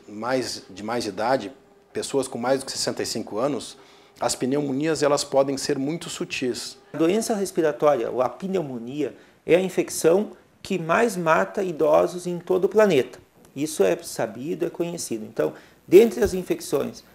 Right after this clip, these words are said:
Speaker 2: a que tem maior mortalidade é a pneumonia. A pneumonia tem uma incidência relativamente maior nos meses frios no nosso clima,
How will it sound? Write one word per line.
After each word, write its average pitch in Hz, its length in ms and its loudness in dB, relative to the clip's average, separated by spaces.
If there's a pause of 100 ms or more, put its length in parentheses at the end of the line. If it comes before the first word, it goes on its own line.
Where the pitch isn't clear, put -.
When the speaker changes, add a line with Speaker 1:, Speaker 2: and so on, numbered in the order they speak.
(140)
Speaker 2:
a - 100 -4
que - 140 -10
tem 175 180 6
maior 156 400 2
mortalidade 147 800 0 (240)
é - 60 2
a 160 60 6
pneumonia. 165 600 -4 (360)
A 139 100 -6
pneumonia 180 760 0 (220)
tem 202 200 4
uma 202 140 -2
incidência 175 640 -2
relativamente 160 800 -2
maior 139 640 6
nos 127 180 -8
meses 143 420 -6
frios 202 400 -2
no 151 120 -6
nosso 135 320 -6
clima, 147 440 -6